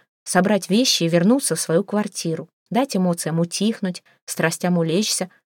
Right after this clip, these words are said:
а ей прислушаться к своим внутренним ощущениям и понять, чего она хочет от жизни. Необходимо было отойти от обоих на шаг,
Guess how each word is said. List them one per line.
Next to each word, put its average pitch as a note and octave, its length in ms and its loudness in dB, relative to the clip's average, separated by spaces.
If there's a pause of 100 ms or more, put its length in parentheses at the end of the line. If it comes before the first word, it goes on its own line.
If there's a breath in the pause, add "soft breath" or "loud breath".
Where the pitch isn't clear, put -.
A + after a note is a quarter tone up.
(160)
а E3+ 80 2
ей A3+ 160 2
прислушаться A3+ 640 -2
к - 40 -14
своим F#3 300 0
внутренним F#3 480 0
ощущениям G#3 640 0
и - 140 -4
понять, F#3 380 0
чего F3 300 -2
она G#3+ 160 2
хочет - 360 -4
от G3 120 -2
жизни. F#3 440 -2 (520 loud breath)
Необходимо G3+ 560 2
было A#3 240 4
отойти B3 360 2
от G3 140 2
обоих G3+ 380 2
на F#3 100 2
шаг, C#4 320 2